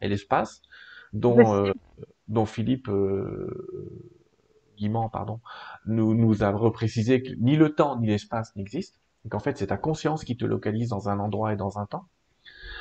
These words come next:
Speaker 1: euh, pour simplifier. Et
Speaker 2: Ouais.
Speaker 1: globalement, t'as tellement cette plasticité neuronale qu'aujourd'hui, t'as peut-être les quelques circuits qui permettent de,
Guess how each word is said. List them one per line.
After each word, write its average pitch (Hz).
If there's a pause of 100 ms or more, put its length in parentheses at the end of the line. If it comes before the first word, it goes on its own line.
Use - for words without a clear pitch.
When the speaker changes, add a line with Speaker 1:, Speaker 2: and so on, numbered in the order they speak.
(300)
Speaker 1:
euh, 101 (160)
pour 95
simplifier. 117 (580)
Et 247
Speaker 2:
Ouais. 196
Speaker 1:
globalement, 170
t'as 123
tellement 202
cette 147
plasticité 151
neuronale 143
qu'aujourd'hui, 139
t'as 143
peut-être 202
les 139
quelques 165
circuits 208
qui 143
permettent 139
de, 117